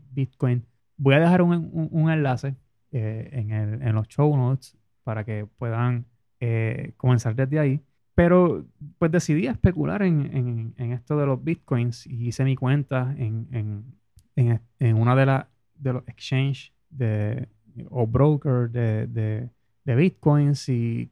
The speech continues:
otras criptomonedas. Y dije, "Pues, voy a, voy a invertir, voy, voy a especular en esto. No, no mucho dinero, pero sí durante el año, según vea, pues, voy, vea cómo fluye, pues, voy aumentando la cantidad".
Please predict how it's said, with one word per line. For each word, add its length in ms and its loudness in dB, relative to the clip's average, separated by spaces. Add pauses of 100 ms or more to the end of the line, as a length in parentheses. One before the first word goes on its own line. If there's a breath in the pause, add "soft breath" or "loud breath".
otras 300 0 (120)
criptomonedas. 1000 0 (240)
Y 380 2
dije, 240 0
"Pues, 180 -2 (200)
voy 500 0
a, 140 2
voy 260 -2
a 40 2
invertir, 500 -2
voy, 240 -6
voy 220 -4
a 420 -2
especular 460 0
en 100 -2
esto. 480 -2
No, 340 0
no 180 0
mucho 300 0
dinero, 380 2
pero 260 2
sí 400 0
durante 460 2
el 80 2
año, 240 2
según 340 2
vea, 420 0
pues, 160 -6
voy, 440 -2 (260)
vea 260 4
cómo 200 2
fluye, 340 4
pues, 180 0 (360)
voy 300 4
aumentando 540 2
la 80 -4
cantidad". 440 -8